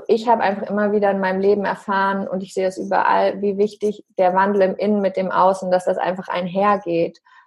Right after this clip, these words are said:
Und der Wandel im Kleinen, in der Beziehung. Weißt du, wie viel, wie viel Krieg führen wir in Beziehungen? Wie viel Krieg führen wir gegen uns selber?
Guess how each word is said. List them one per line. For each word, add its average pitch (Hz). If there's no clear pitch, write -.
Und 190
der 185
Wandel 226
im 196
Kleinen, 196
in 196
der 202
Beziehung. 202
Weißt 185
du, 208
wie 214
viel, 220
wie 226
viel 233
Krieg 240
führen 226
wir 208
in 202
Beziehungen? 185
Wie 202
viel 220
Krieg 220
führen 214
wir 214
gegen 202
uns 190
selber? 202